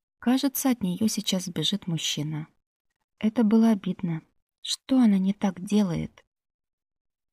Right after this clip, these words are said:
Потому что нехорошо пользоваться ситуацией.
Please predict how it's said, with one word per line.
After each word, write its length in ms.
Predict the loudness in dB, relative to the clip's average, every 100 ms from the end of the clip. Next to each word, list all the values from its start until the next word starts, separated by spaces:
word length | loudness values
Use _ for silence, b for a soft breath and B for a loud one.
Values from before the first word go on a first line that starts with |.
| _ -16
Потому 420 | -10 -6 -4 -4
что 280 | -8 -6 -4
нехорошо 600 | -4 -4 -4 -4 -2 -4
пользоваться 640 | -2 -4 -2 -4 -4 -6
ситуацией. 920 | -6 -6 -6 -6 -4 -6 -4 -8 -10